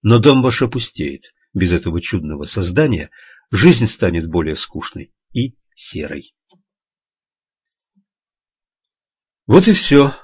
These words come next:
что я хотел рассказать вам. И я рад, что мне это удалось. Даже если мой рассказ где-то оказался непоследовательным и бессвязным,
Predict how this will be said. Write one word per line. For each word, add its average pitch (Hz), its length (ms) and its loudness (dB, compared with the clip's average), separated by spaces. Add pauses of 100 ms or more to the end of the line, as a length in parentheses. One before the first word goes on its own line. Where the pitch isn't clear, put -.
(320)
что - 280 2
я 113 140 4
хотел 113 300 -2
рассказать 85 540 -6
вам. 73 220 -12 (480)
И 123 80 0
я 120 140 6
рад, 151 140 2
что - 200 -6
мне 92 180 -2
это 104 140 -6
удалось. 76 600 -12 (360)
Даже 113 260 4
если 95 220 0
мой 92 160 2
рассказ 92 360 -2
где-то 87 260 -4
оказался 80 580 -10 (440)
непоследовательным 156 1200 4 (340)
и 110 80 2
бессвязным, 117 880 -2